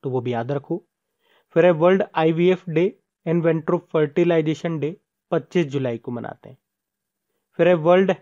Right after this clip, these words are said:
हेपेटाइटिस डे, जुलाई को मनाते हैं और इसकी थीम रही थी हेपेटाइटिस फ्री फ्यूचर। फिर है वर्ल्ड नेचर कंजर्वेशन डे,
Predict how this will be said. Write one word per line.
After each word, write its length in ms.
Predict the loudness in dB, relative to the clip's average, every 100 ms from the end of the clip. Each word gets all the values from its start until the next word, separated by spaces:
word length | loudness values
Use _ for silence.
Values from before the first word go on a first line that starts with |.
| -8
हेपेटाइटिस 680 | -4 -2 0 -2 0 -4 -4
डे, 180 | -8 -10 _ _ _ _ _ _ _ _ _ _ _ -8
जुलाई 300 | -4 -2 -2
को 140 | -2
मनाते 360 | -2 -2 -4 -6
हैं 220 | -6 -6
और 200 | -4 -4
इसकी 220 | -4 -8
थीम 340 | -6 0 0 2
रही 220 | -2 -4
थी 300 | -6 -10 -10 _ _ _ -6
हेपेटाइटिस 720 | -2 0 2 2 0 -2 -4
फ्री 320 | -6 -4 -2 -2
फ्यूचर। 540 | -6 -6 -4 -4 -8 -10 _ _ _
फिर 120 | 2 4
है 80 |
वर्ल्ड 420 | 4 4 4 4 2 0
नेचर 460 | 0 0 2 2 2
कंजर्वेशन 800 | 0 0 2 2 2 2 -2 0
डे, 200 | -2 -2